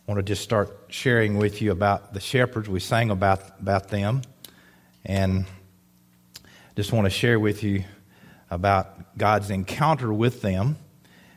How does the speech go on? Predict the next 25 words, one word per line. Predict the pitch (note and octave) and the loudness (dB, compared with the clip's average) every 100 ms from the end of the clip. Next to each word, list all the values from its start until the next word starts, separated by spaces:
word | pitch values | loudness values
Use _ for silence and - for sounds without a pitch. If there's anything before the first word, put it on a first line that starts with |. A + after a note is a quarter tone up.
| _ G2+ | _ -2
and | G#2+ G#2 | 0 0
some | - G#2+ | -2 0
ordinary | A#2 C#3+ C3 A2 G2+ G2 | 4 4 4 2 2 2
shepherds, | - G#2 G2+ G#2+ | 0 -2 -2 -2
as | G#2 F#2+ | -2 -2
we, | F#2+ F#2+ | -2 -4
as | - F#2+ | -4 -4
we | G2 | -2
saw | F2+ - - - F#2+ F#2+ F2+ | -4 -8 -14 -2 0 2 -2
in, | E2 D#2 | -4 -6
in | F2 | -6
the | F2 | -6
song. | - A#2+ C3 G2 A2 - - - - A#2 | -2 0 0 0 -6 -14 -20 -20 -12 -4
They're | B2+ - | -4 0
out | C3 B2 - | -2 -2 -2
tending | D#3 D#3+ D#3+ C#3 | 0 2 0 -2
their | B2+ D3 | -2 -2
flocks. | - D#3+ G3 - - - - _ _ _ _ _ _ _ _ _ | -2 -4 -4 -8 -14 -14 -18 _ _ _ _ _ _ _ _ _
And | G#2 A#2+ | 0 4
then | D3+ C#3 | 4 4
even | D3 D#3+ D3+ | 4 4 4
though | D3 D3 C#3 - | 6 6 4 0
that | A2 A#2+ G#2 A#2+ | 0 0 0 -2
we | D3 | -2
think | D#3+ C#3 C3 | 0 0 0